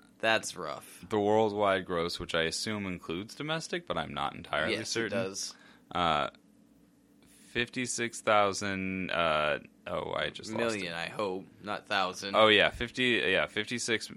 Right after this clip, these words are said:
Speaker 2: million nine hundred ninety-five thousand.
Speaker 1: Okay, so, I mean,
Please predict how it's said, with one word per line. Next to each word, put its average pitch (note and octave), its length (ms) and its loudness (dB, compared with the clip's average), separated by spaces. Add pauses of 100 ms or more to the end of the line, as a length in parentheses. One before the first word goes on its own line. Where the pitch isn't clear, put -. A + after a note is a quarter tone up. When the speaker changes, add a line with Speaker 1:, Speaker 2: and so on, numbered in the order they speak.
Speaker 2:
million G2 440 0
nine F#2 220 2
hundred F#2 280 -4
ninety-five F2 560 0
thousand. D2+ 520 -2 (760)
Speaker 1:
Okay, F#3+ 260 2
so, G3 420 4
I F#3 80 4
mean, G3 480 0